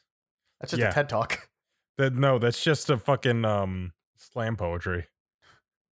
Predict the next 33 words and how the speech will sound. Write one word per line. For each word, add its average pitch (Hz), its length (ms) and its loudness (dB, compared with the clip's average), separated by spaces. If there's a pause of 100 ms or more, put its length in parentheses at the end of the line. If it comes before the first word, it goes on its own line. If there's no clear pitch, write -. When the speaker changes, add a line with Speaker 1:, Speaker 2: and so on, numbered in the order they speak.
(1500)
Speaker 1:
The 131 60 -6
only 151 100 -2
slam 139 400 0
poetry 139 520 2
I 123 140 6
watch 110 440 -2
is 107 420 -10
Speaker 2:
I, 180 160 6
I, 160 380 -4 (260)
Speaker 1:
the 120 80 -8 (180)
Speaker 2:
I 196 120 8
would 240 200 4
watch 170 220 8
Speaker 1:
librarian 110 180 0
wrestling. 120 380 -6 (360)
Speaker 2:
<laughs> 113 360 -4
I 165 120 4
would 240 180 2
watch 156 300 6
slam 123 260 4
poetry 107 420 4
if 107 120 0
it 123 80 4
involved 107 480 2
combat 95 580 0
in 98 240 -4
any 95 240 -2
sort. 92 400 -4
Like, 110 240 -2
it's 123 160 -4
kind 160 220 2
of 131 120 0
a, 107 220 0